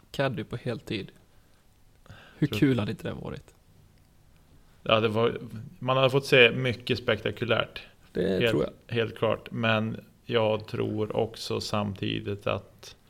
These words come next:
Speaker 2: det jobbet är svårt att få.
Speaker 1: Det tror jag också.
Speaker 2: Eh, nej, men det skulle nog vara Discmania.
Speaker 1: Ja.
Speaker 2: Men det är bara på grund av det. Eh, om jag ska titta på vad jag har i min bag idag så skulle jag nog,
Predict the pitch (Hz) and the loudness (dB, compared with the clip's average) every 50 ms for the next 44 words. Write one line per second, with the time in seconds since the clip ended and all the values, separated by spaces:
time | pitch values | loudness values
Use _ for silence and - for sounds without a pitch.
0 | - - - - - - - - - - _ - 113 107 104 104 107 107 107 107 | -20 -20 -20 -20 -20 -20 -20 -20 -20 -20 _ -6 -4 -2 -2 0 -2 -2 -4 -4
1 | 104 - - 104 - - 117 110 104 107 - - - - - 120 - 95 - - | -6 -4 -4 -4 -2 -2 -2 -2 -2 -4 -6 -12 -6 -2 -2 -2 -2 -4 -10 -14
2 | - _ _ - _ - - - - - _ _ _ _ _ _ _ _ _ _ | -20 _ _ -20 _ -20 -20 -20 -20 -20 _ _ _ _ _ _ _ _ _ _
3 | - 185 185 - 120 - - - - - _ _ - - 135 - - - 117 - | 2 2 4 4 0 0 -2 -12 -20 -20 _ _ -8 -6 -6 -6 -4 -8 -8 -8
4 | - _ - - - - - 123 117 110 107 104 107 - - - - - 131 135 | -10 _ -20 -20 -18 -10 -6 -4 -4 -2 -2 -4 -6 -8 -10 -12 -10 -2 2 4
5 | 139 147 147 151 151 151 156 156 151 151 - 139 131 127 123 117 110 110 104 110 | 6 6 6 4 4 4 4 4 4 4 2 0 2 4 4 4 4 2 0 -2
6 | 104 - - 113 110 107 107 107 - - - 101 - - 143 170 202 202 - - | -6 -6 -6 -4 -4 -2 -2 -2 -4 -6 -6 -8 -6 -4 -2 -2 -2 -4 -10 -14
7 | - - 127 127 127 131 127 123 110 - - - 131 110 110 123 110 110 110 110 | -4 0 2 6 8 8 8 8 6 2 -2 -4 -2 2 4 4 4 6 6 4
8 | 110 107 101 98 - - 113 110 107 104 107 107 107 113 104 101 101 - - - | 4 4 2 0 -4 -6 -2 0 0 0 0 2 2 2 0 0 -4 -8 -18 -20
9 | - - - - _ - - 113 104 110 117 113 117 117 117 117 - 117 - - | -20 -20 -20 -20 _ -6 -4 -2 -2 0 0 0 0 0 0 0 -4 -6 -2 -2
10 | 117 113 - - 113 - 113 110 107 107 110 107 104 104 107 107 104 107 104 104 | -4 -2 0 -2 0 2 2 2 4 4 2 2 2 2 2 2 2 2 2 2
11 | 104 110 104 107 104 110 107 120 131 120 110 101 95 - - 104 101 - - 107 | 2 2 2 2 0 0 2 4 4 6 6 4 2 -2 -6 -8 -8 -4 -2 0
12 | 104 101 101 101 98 101 101 101 98 98 95 95 98 98 95 | 0 2 2 0 -2 -2 -4 -4 -4 -4 -6 -6 -6 -6 -8